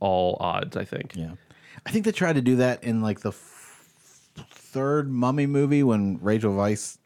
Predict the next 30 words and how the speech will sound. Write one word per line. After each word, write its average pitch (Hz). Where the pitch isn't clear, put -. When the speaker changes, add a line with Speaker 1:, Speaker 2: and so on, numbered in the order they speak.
Speaker 2:
wasn't 104
there 107
anymore. 113
I 92
don't 90
know. 90
He's 110
Speaker 1:
But 127
Speaker 2:
like, 123
he's 147
like, 139
"You 175
look 214
different 139
this 92
morning." 92
And, -
like, 101
in 104
the 101
first 110
scene 101
with 92
the 90
Speaker 1:
Oh, -
I -
Speaker 2:
Maria 107
Speaker 1:
don't -
remember 101
Speaker 2:
Bello 90